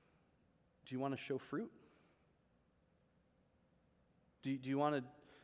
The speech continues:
show evidence that something has changed inside of you, that you're ready to see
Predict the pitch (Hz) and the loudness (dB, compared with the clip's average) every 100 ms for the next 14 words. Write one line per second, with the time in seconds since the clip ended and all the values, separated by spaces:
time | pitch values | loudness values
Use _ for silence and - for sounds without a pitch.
0 | - - _ - - 139 135 131 135 160 | -20 -20 _ -6 2 2 4 2 2 2
1 | 196 202 - - - - - - - _ | 0 0 -6 -6 -10 -16 -20 -20 -20 _
2 | _ _ _ - 120 - 151 151 151 117 | _ _ _ -6 -2 0 0 0 0 0
3 | 117 - - 120 127 156 185 175 - 127 | -4 -4 -6 -6 -6 -4 -4 -4 -2 -2
4 | - 117 123 151 165 208 196 127 123 123 | 0 0 0 -2 -4 -6 -4 -2 0 0
5 | 113 113 139 196 196 - - - - _ | 4 4 4 -2 -6 -12 -20 -20 -20 _
6 | - _ - 123 - - 135 175 214 | -20 _ -8 -2 0 0 0 -2 -6